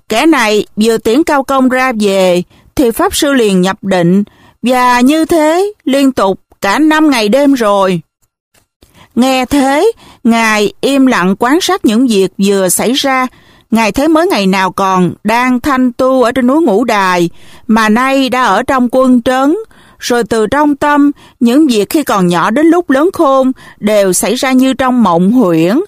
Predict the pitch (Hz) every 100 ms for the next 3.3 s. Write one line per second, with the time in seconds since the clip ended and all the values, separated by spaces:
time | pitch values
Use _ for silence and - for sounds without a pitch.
0 | _ _ _ _ - 339 339 370 311 294
1 | 302 381 403 214 175 185 226 285 294 302
2 | 302 294 185 185 220 277 294 285 269 277
3 | 277 277 277